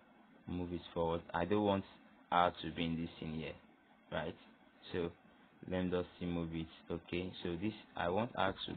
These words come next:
be in this place here. So I need to do first is to, uh, select on this card,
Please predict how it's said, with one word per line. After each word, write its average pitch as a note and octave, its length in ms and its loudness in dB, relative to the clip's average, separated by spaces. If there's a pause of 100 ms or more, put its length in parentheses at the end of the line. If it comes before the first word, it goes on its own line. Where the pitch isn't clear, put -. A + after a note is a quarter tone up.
be F2 280 0
in D2 120 -4
this E2+ 160 0 (160)
place D2+ 160 -6 (100)
here. D2+ 180 -6 (520)
So - 80 2
I G#2 100 8
need G#2 160 4
to - 60 -6
do F2+ 160 2 (100)
first F2 220 2
is F2 40 -10 (200)
to, E2 360 -6
uh, D#2+ 240 -2 (640)
select F2 380 4
on D#2+ 240 0
this F2 160 2 (560)
card, E2+ 220 2